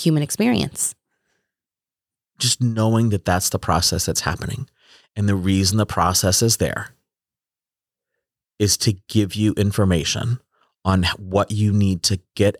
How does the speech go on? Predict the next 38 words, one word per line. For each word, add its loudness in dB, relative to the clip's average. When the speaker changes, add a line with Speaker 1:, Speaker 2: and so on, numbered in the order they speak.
Speaker 2:
out 2
of 0
the 4
way 0
so 2
you 2
can 0
better 2
commune 2
with 0
yourself. -2
Speaker 1:
So 0
can -2
I 2
ask 0
a 0
really 2
bizarre 0
thing? 0
Speaker 2:
Of -4
course. -2
Speaker 1:
So, 2
like, 2
how 0
is 0
Speaker 2:
The 2
Speaker 1:
this 0
Speaker 2:
more 2
bizarre, 0
the 2
better. 2
Speaker 1:
<laughs> -2
That 0
might 2
be 0
a 2
different 0
podcast. 0